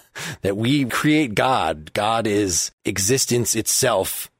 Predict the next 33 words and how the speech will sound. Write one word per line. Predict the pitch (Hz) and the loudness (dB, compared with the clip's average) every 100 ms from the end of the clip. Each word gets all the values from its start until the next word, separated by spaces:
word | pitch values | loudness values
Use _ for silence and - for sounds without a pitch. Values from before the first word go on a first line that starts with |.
| _ | _
coming | - 127 131 120 | -2 0 2 2
to | 131 107 | 0 0
understand | 117 110 98 - 107 98 | 0 0 0 0 -2 -2
itself, | 87 - 85 55 - - | -2 -2 -2 -4 -6 -8
so | - 90 | -4 -2
that | 82 85 | -2 -2
it's, | 82 - - - | -2 -4 -6 -12
it | 87 | -10
might | 92 95 | -8 -6
start | - 117 113 | -2 0 0
as | 95 | 0
this | 82 90 - _ | -2 -4 -6 _
blind | 98 98 95 95 95 87 - _ | -2 0 2 0 0 -2 -6 _
bunch | 101 98 | -6 -2
of | 98 | -4
forces, | - 104 98 92 80 | -2 -2 0 -2 -2
but | 82 82 | -4 -2
then | 98 92 90 82 _ | -2 0 -2 -6 _
is | 117 135 | -2 2
there | 135 123 | 2 2
a | |
God? | 113 127 143 | 2 2 2
Well, | 117 107 | 2 2
maybe | 120 123 | 2 2
there's | 113 107 | 2 2
a | 98 | 0
Spinozic | - - 110 123 101 90 | -2 0 2 2 0 0
God | 107 101 98 | 0 2 0
or | 92 | 0
something | - 95 - 92 90 | -2 -2 -2 -2 -2
to | 95 | -2
start | - 120 90 | 0 0 0
with, | 90 82 - | -2 -4 -6